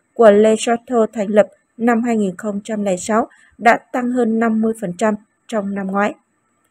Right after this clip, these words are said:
Hầu hết đến từ sự đóng góp khổng lồ của công tước xứ Sussex. Các tài liệu cho thấy Harry đã quyên góp số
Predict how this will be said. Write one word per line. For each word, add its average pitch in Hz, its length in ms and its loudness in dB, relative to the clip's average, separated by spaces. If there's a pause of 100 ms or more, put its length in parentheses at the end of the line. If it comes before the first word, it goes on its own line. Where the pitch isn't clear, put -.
(420)
Hầu 285 180 6
hết 330 240 2
đến 254 240 8
từ 269 120 2
sự 208 240 2
đóng 220 240 0
góp 277 260 -2
khổng 208 260 -2
lồ 214 180 4
của 180 160 -4
công 214 220 -4
tước 247 220 -2
xứ 240 120 -6 (100)
Sussex. 302 320 0 (420)
Các 349 180 -4
tài 247 140 6
liệu 214 240 4
cho 226 160 -2
thấy 240 240 0
Harry 220 320 0
đã 240 140 2
quyên 220 280 -2
góp 233 200 -4
số 233 200 -2